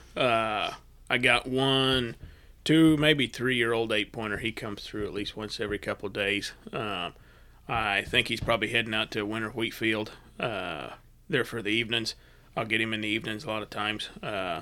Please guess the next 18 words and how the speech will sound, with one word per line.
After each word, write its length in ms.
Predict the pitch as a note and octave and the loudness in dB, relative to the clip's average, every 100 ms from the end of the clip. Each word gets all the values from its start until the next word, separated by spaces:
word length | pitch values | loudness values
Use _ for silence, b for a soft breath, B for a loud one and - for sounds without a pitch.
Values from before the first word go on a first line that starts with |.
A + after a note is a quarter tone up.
| C3+ | -6
not 220 | A#2+ A2+ | -4 -2
much 240 | A#2+ G#2+ G#2+ | -2 -2 -4
in 60 | |
the 60 | G2 | -6
morning, 360 | G#2 G#2+ G2+ | -6 -4 -4
but 160 | G2 G2 | -6 -8
a 40 | C2+ | -6
lot 160 | G#2+ | -6
of 80 | G#2 | -6
times 240 | - G#2+ - | -6 -8 -6
just 140 | A2 | -6
right 160 | F2+ G#2 | -4 -4
there 160 | G#2+ G2 | -4 -4
at 140 | G2 | -4
dark, 240 | G#2 F#2+ - | -4 -4 -4
he'll 120 | A2 | -6
come 280 | - G2+ F#2+ | -4 -8 -6
through. 280 | - G2+ | -6 -4